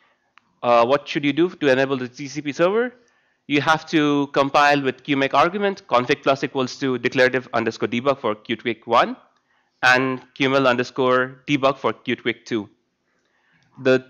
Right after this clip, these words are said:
difference, uh, the reason that we have a different naming is because there,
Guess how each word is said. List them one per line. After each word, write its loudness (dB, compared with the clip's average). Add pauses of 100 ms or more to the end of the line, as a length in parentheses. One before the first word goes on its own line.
(120)
difference, -4 (160)
uh, 4
the 2
reason -2
that 2
we 0
have 0
a 0
different -6
naming -2
is -4
because 0
there, -4